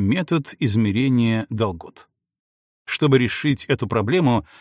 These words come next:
были основаны первые в Европе государственные обсерватории — Парижская и Гринвичская.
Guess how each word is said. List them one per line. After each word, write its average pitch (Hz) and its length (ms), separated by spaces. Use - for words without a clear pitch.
были 185 320
основаны 143 760
первые 135 540
в 98 40
Европе 107 640
государственные 123 920
обсерватории — 95 840
Парижская 175 720
и 170 160
Гринвичская. 110 840